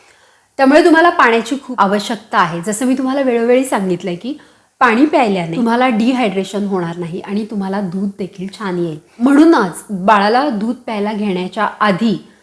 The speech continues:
तुम्ही एक ग्लास पूर्ण पाणी प्यायचं आणि दूध पिऊन झाल्यानंतर देखील पाणी प्यायचं, कारण बाळ देखील दुधाच्या स्वरूपात पाणी आपल्याकडून घेत आहे.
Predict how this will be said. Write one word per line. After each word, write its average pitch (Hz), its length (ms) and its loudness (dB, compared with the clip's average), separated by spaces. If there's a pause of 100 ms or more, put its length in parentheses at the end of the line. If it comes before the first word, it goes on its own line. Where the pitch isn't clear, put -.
(180)
तुम्ही 240 260 0
एक 202 260 0
ग्लास 196 340 -2
पूर्ण 208 380 -4
पाणी 185 260 -6
प्यायचं 196 320 -6
आणि 185 240 -6
दूध 214 180 -6 (100)
पिऊन 202 240 -2
झाल्यानंतर 185 760 -4
देखील 185 340 -8
पाणी 175 220 -10
प्यायचं, 160 320 -14 (800)
कारण 294 320 4
बाळ 185 220 -4
देखील 196 380 -8 (140)
दुधाच्या 175 380 -6
स्वरूपात 175 400 -10
पाणी 170 340 -10
आपल्याकडून 175 520 -8
घेत 214 300 -4
आहे. 170 460 -10